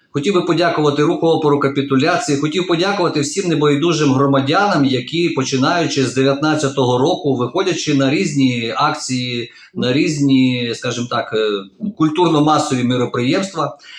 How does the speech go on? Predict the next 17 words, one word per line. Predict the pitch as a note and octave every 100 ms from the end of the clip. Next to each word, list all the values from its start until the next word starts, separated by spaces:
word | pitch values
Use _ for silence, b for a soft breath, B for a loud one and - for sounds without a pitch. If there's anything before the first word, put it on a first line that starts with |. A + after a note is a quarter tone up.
| B
які | A#2+ B2+ D3 D3
проводилися | - C3 C#3+ D3+ C#3+ C3+ -
в | A#2
інтересах | A#2+ B2+ B2+ B2 A2 -
України, | A2+ A2+ D3+ G3 F3 - b b b _ A2+
м, | A2+ A2
на | B2
кінець-то, | B2+ D3+ D#3+ G3+ - - E3+ E3 D3+ C3+ B2
ну, | A2+ B2+
вважаю, | C3+ B2+ C3+ E3+ E3+
що | - C3+
зробили | B2 B2 G#2+ B2+ D#3 D3+ C3 G#2+
з | G2+ A2 G#2 G#2 G2
Зеленського, | G#2+ A2 B2+ C#3+ C#3 A#2 G#2+ G2 -
ну, |
справжнього | G2 A2+ A#2+ A#2+ B2 B2
бендерівця. | A#2+ G#2 G#2+ G#2+ -